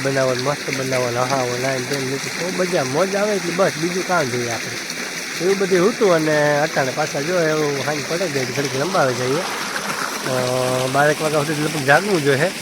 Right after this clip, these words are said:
કારણ કે પાછું મોટું બંધ કરાવી જોઈએ. એટલે એવું બધું છે ને પાછા આગળ લંબાવી જાય એટલે વરે હવારે પાછા વરે નવો દી નવી શરૂઆત એવું બધું છે. તો બસ મળીએ પાછા કાલે. તો હસતા કરતા રહ્યો, રાજી રહ્યો, મોજ મજા કરતા રહ્યો અને વીડિયો શેર કરે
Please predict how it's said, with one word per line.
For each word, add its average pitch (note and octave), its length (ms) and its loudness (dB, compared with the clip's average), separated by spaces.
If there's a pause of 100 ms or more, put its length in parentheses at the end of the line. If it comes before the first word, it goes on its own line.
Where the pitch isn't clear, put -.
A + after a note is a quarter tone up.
(180)
કારણ C#3 220 0
કે C3+ 320 -2
પાછું C3+ 320 -4
મોટું C#3+ 300 -4
બંધ C#3+ 240 0
કરાવી D#3+ 300 2
જોઈએ. A#2+ 260 -2 (680)
એટલે C#3 200 -4
એવું D#3 240 2
બધું D3 240 0
છે E3 220 2
ને C#3 80 0
પાછા C#3+ 320 0
આગળ C#3 140 0
લંબાવી C#3 420 2
જાય B2 120 0
એટલે A#2+ 160 -2
વરે C3 140 0
હવારે C3+ 300 -2 (120)
પાછા C3 480 -4 (880)
વરે D3+ 160 0
નવો E3+ 260 4
દી F3 120 0
નવી F#3 340 0
શરૂઆત E3+ 360 0
એવું D#3+ 180 -2
બધું D#3 220 -4
છે. F3+ 160 0
તો E3 580 2
બસ F#3+ 160 4 (1040)
મળીએ G3 240 2
પાછા F3 260 2
કાલે. G3+ 400 4 (180)
તો D3+ 160 0
હસતા D#3+ 220 -2
કરતા F3+ 280 -2
રહ્યો, F3 140 2
રાજી F3 240 4
રહ્યો, F3+ 160 2
મોજ E3 260 2
મજા D#3+ 180 0
કરતા E3+ 320 -2
રહ્યો F3+ 200 2
અને D#3+ 140 2
વીડિયો E3+ 300 0
શેર E3+ 320 0
કરે G3 200 2